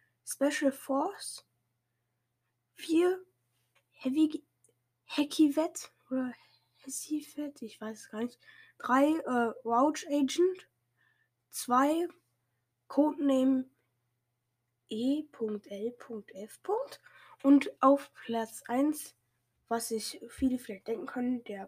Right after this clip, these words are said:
Purple Skull Trooper. Das sind schon coole Skins, finde ich.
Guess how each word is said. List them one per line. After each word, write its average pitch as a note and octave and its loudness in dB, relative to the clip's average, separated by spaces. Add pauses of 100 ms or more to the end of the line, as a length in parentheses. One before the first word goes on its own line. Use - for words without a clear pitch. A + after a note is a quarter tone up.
Purple C4 -2 (100)
Skull A3+ -6
Trooper. B3 -6 (1000)
Das A#3 -4
sind C#4+ -2
schon C#4 2
coole C4+ 2
Skins, D4+ 0 (1040)
finde D4+ -2
ich. - -8